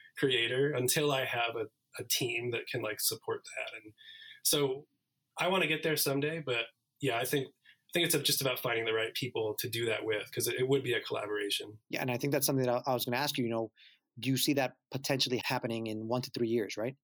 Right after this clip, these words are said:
Speaker 1: Yeah, I would love for that to be, for that to be true. I think my goal right now is to actually find people to work with who, who would be interested in something like that.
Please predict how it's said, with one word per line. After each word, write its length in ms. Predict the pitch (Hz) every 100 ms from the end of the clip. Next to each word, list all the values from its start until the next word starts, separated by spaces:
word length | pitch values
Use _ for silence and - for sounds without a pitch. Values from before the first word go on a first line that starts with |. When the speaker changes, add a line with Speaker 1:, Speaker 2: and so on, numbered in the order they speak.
| _ _
Speaker 1:
Yeah, 300 | 156 214 139 127
I 80 | 151
would 100 | 135
love 220 | 151 -
for 80 | 143
that 160 | 139
to 80 | 139
be, 320 | 131 123 117 _ _ _ 135 -
for 80 | 139
that 160 | 127
to 80 | 127
be 120 | 123
true. 240 | 123 139 127
I 60 | 120
think 220 | 139 135 - - - - _ -
my 220 | 143 147
goal 180 | 156 165
right 180 | 147 139
now 240 | 127 127
is 120 | 139 -
to 120 | 127
actually 300 | 127 135 117
find 560 | - 117 117 117 117 113 _ _
people 340 | - 170 156 127
to 60 |
work 260 | 117 139 147
with 180 | - -
who, 180 | 131 120 -
who 100 | 120
would 140 | 117
be 100 | 120
interested 380 | 120 - - 110
in 100 | 101
something 260 | 107 -
like 200 | 110 -
that. 160 | -